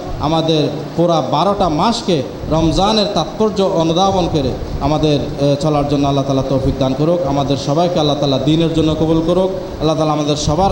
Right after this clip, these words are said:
পরিবারকে ইসলামিক পরিবার হিসেবে কবুল করুক। আল্লাহ তাআলা আমাদের সবাইকে, আহ, আজকের এই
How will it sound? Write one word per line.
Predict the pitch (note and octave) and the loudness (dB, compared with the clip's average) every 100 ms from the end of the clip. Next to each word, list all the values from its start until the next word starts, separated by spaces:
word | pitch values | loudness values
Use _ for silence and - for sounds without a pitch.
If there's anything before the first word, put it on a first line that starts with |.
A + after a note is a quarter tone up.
| F3 | 2
পরিবারকে | E3 E3+ G3+ G3 E3 | 2 2 2 2 0
ইসলামিক | D3+ F#3 F#3+ F3+ E3 | 0 0 0 0 0
পরিবার | D3+ E3+ E3 | 0 2 0
হিসেবে | D3 D#3 D3 | 0 0 0
কবুল | D3 C#3+ C3+ | 0 0 2
করুক। | D3 F3+ | 2 2
আল্লাহ | F3+ - - C#3+ C#3 | 0 -2 -2 0 0
তাআলা | D3 C#3 | 2 0
আমাদের | C3+ C3+ | 0 0
সবাইকে, | B2+ - C#3 G3 F#3+ D#3+ - - - - C#3 C#3 C3 C3 C3 C3 C3 | -2 0 2 2 2 0 -2 -6 -8 -4 0 0 0 2 0 0 -2
আহ, | C#3 | -2
আজকের | C#3 - C#3+ | 0 0 0
এই | D3 | 0